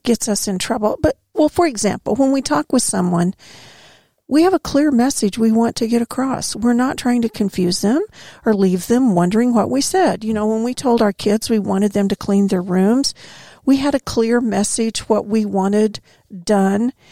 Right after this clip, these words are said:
in the little garbage area that they were living in. <laughs> And they knew what we meant, and we expected them to figure out what they were supposed to do and what we meant by that statement.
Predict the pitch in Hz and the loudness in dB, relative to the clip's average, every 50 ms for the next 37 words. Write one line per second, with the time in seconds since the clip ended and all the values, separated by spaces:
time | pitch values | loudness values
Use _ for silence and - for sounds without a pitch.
0 | - - - _ _ - 220 220 214 214 208 226 208 185 - - _ - 220 202 | -20 -20 -20 _ _ -2 -2 0 0 0 0 0 0 -2 -2 -8 _ -8 -6 -4
1 | 202 202 196 202 202 214 220 - _ _ _ _ _ _ _ - 196 185 185 208 | -2 0 0 0 0 0 -2 -6 _ _ _ _ _ _ _ -8 -6 -4 -4 -2
2 | 214 196 226 202 - - - - 220 185 180 202 233 254 277 285 285 - - 220 | -2 -2 -2 -2 -8 -10 -8 -6 -6 -4 -4 -4 -4 -4 -4 -4 -6 -2 0 0
3 | 208 196 214 247 233 247 269 302 302 - 208 196 190 190 190 185 - - - - | 0 0 0 0 0 0 0 -2 -2 -2 -4 -2 -2 -4 -4 -6 -8 -10 -12 -20
4 | - - - 226 - - _ _ - 277 - _ - 240 - - - 254 277 277 | -20 -16 -10 -8 -8 -8 _ _ -8 -8 -8 _ -4 -4 -4 -4 -10 -10 -6 -6
5 | 262 - - 220 220 220 220 214 226 _ - 202 175 - 202 202 196 196 196 202 | -6 -4 0 0 0 0 0 -2 -6 _ -10 -12 -6 -2 0 0 2 2 2 4
6 | 214 226 220 262 262 330 302 311 285 214 185 180 185 208 - - 202 196 196 196 | 4 4 4 2 2 2 0 0 2 2 2 2 2 0 0 -2 -2 0 0 0
7 | 190 202 - - - 190 190 185 - 208 190 196 190 190 185 190 - - 202 190 | 0 0 -2 -6 -4 -2 -4 -4 -4 -8 -2 -2 -2 -2 -2 -4 -4 -4 -6 -6
8 | - 202 185 185 180 185 185 190 _ _ - 214 208 214 226 226 _ - 214 202 | -4 -4 -2 0 0 0 0 -2 _ _ -6 -2 0 0 0 0 _ -2 -2 0
9 | 214 202 - - - 202 - 208 196 - - - 262 214 220 190 185 190 - - | 0 -2 -2 -2 -4 -2 0 0 0 0 -2 -4 -2 0 2 2 2 2 0 0
10 | - 226 214 208 190 - - - 196 208 220 233 233 208 - - - - - - | -2 -4 -2 -2 -2 -2 0 0 2 2 4 4 2 0 0 -4 -12 -16 -10 -8
11 | 180 170 190 180 170 - - - - - 190 196 - - 214 - - | -8 -6 -6 -6 -8 -8 -6 -8 -4 -4 -4 -4 -4 -8 -12 -14 -14